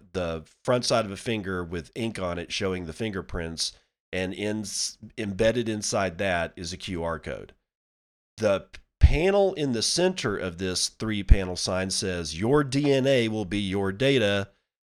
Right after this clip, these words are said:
And the third panel says, "The future is full of opportunity." From H S B C,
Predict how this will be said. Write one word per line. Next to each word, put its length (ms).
And 480
the 100
third 340
panel 240
says, 340
"The 100
future 400
is 120
full 280
of 100
opportunity." 840
From 280
H 280
S 200
B 200
C, 480